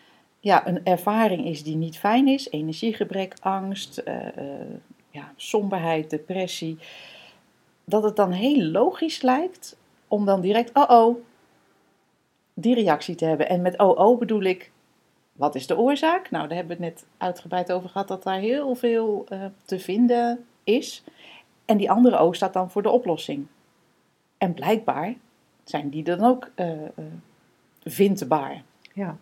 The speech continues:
Speaker 1: Oh, oh. Maar jij hebt iets anders gezien, hè?
Speaker 2: Ja, ik heb, ik heb uiteindelijk iets anders gezien. En dat is een beetje in, eh, ja, een beetje in horten en stoten gegaan.
Speaker 1: Ja.
Speaker 2: Ehm, ik, ik heb jarenlang heel veel energiegebrek gehad en ik schreef dat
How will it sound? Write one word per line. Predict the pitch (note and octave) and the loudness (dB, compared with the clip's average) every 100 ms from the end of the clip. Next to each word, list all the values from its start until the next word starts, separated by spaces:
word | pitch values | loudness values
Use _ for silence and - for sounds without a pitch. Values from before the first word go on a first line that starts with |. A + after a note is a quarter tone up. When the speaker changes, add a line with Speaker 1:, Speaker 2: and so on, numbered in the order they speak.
| _ _ - - _ _ - | _ _ -20 -20 _ _ -2
Speaker 1:
Oh, | C4 A3+ | 0 0
oh. | F#3+ F#3 G3+ _ _ | 0 -2 -6 _ _
Maar | F#3 | 0
jij | A3 | 4
hebt | F4 | 4
iets | A3+ | 4
anders | B3 D4+ - | 4 4 2
gezien, | - E3+ D#3 | -4 -4 -2
hè? | D3+ - _ - - - - | -2 -6 _ -20 -20 -20 -4
Speaker 2:
Ja, | B3 | -2
ik | C4 C#4 | 0 0
heb, | C#4+ | -2
ik | C4 | -2
heb | B3+ B3+ | -2 0
uiteindelijk | A3 - C4 C#4 | 0 0 -2 -2
iets | G#3+ F3+ | -4 -4
anders | A#3+ C4 A#3+ | -2 -2 -2
gezien. | - E3 F3+ E3+ | -6 -4 -2 0
En | |
dat | F#3 A3 | 0 -2
is | G#3+ | -2
een | G#3+ | 0
beetje | A3 C4 - | 2 2 0
in, | - G3+ G3 | -4 -2 -2
eh, | F#3+ F#3 F3+ F3 F3 F3 F3 _ _ _ _ _ _ _ _ _ _ _ _ | -4 -2 -2 -2 -2 -4 -8 _ _ _ _ _ _ _ _ _ _ _ _
ja, | - F#3+ D#3+ | 0 2 2
een | F#3+ | 2
beetje | G#3 B3 | 2 2
in | F#3+ | 2
horten | F#3+ G#3+ F#3+ | 2 -2 -4
en | F3 | -8
stoten | - E3 G#3 A#3 | -6 -4 -4 -6
gegaan. | - - A#3+ D4+ F4 | -12 -6 -4 -4 -2
Speaker 1:
Ja. | B3 C#4+ C3 - _ _ _ | 2 2 0 -6 _ _ _
Speaker 2:
Ehm, | F#3+ G3 F3+ F#3 F3 E3+ _ | -16 -12 -10 -10 -12 -16 _
ik, | - - | -16 -10
ik | G3+ G3 | -8 -4
heb | F3+ | -2
jarenlang | F3+ A#3+ C#4 G#3+ F#3 E3+ | 6 6 8 4 2 0
heel | E3+ F#3 | -2 -4
veel | F#3 | -4
energiegebrek | E3+ E3 D3 A#3 - A3 A3 - | -6 -8 -6 -8 -6 -8 -8 -8
gehad | G#3+ B3 | -6 -6
en | - F#3+ - | -6 -8 -8
ik | - | -10
schreef | - - - G#3 G#3 | -14 -10 -2 -2 -2
dat | F3+ | -8